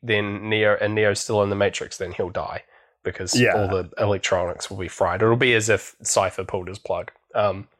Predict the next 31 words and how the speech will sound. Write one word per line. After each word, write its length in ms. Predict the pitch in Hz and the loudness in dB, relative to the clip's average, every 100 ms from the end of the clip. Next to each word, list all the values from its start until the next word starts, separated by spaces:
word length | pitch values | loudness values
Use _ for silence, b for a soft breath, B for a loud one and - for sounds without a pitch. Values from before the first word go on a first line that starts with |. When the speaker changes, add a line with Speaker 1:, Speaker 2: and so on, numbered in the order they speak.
| _ - | _ -2
Speaker 1:
basically. 400 | 101 - - 101 - _ _ _ _ _ _ _ _ _ - | 0 0 -8 -12 -14 _ _ _ _ _ _ _ _ _ -4
Speaker 2:
Hmm. 280 | 120 92 80 110 B - | -2 -2 -6 -12 B 2
Speaker 1:
Um, 600 | 143 127 123 120 117 117 | 4 6 6 6 4 2
so 160 | 147 | 2
we're 140 | 139 143 | 4 4
running 260 | 170 156 | 6 6
away, 560 | 131 123 113 104 107 - - | 6 6 6 6 4 0 -2
and, 680 | 107 104 101 98 98 95 - b b b b | 2 4 6 4 0 -4 -8 b b b b
uh, 380 | 110 101 95 95 107 _ | -2 0 -2 -4 -8 _
people 320 | 143 131 123 107 | -2 2 4 6
are 120 | 101 | 4
turning 400 | - 117 113 104 | 4 2 4 2
into 200 | 101 113 113 | 0 0 0
agents 600 | 113 - 101 95 - - | 0 -2 -4 -2 -2 0
over 240 | 98 104 | 2 2
and 100 | 98 | 2
over 220 | 98 98 98 | 2 2 0
again. 380 | 98 101 95 110 | 0 0 0 2
I 120 | 120 | 4
like 260 | 139 135 | 4 2
this, 240 | 127 117 - | 2 2 4
like, 320 | 107 98 - 123 | 2 2 -4 -10
strangers 1000 | 104 - - 113 107 101 101 101 - - 117 | -10 -6 0 2 2 -2 -4 -4 -6 -8 -6
just, 260 | - 104 117 | -2 0 2
like, 160 | 101 98 | 0 2
using 440 | 117 107 110 107 | 2 4 2 4
whatever 360 | 104 110 107 104 | 4 4 4 4
they 180 | 101 | 4
have 400 | 98 117 113 107 | 2 2 2 2
in 140 | 104 95 | -2 0
hand 500 | 110 107 113 123 | 2 2 0 -2